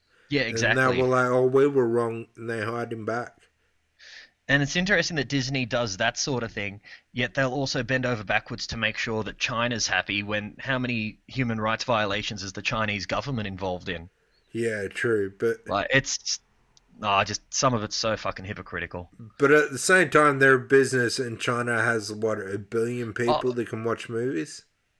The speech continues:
Speaker 1: Oh, yeah, absolutely. I get why they're doing it. It's to make money. But, yeah,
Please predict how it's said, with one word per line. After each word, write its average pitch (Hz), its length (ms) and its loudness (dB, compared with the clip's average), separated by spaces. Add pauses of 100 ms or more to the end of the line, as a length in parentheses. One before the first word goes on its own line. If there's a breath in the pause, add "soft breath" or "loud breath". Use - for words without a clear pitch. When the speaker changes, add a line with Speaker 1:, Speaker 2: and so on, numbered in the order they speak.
(180)
Speaker 1:
Oh, 220 120 4
yeah, 175 140 2
absolutely. 127 540 0
I 113 80 2
get 143 240 0
why 120 280 4
they're 117 140 0
doing 117 380 -2
it. 95 100 -6
It's - 140 -8
to 127 100 -8
make 113 200 -2
money. 110 420 -2 (720 loud breath)
But, 123 280 2 (580)
yeah, 131 280 2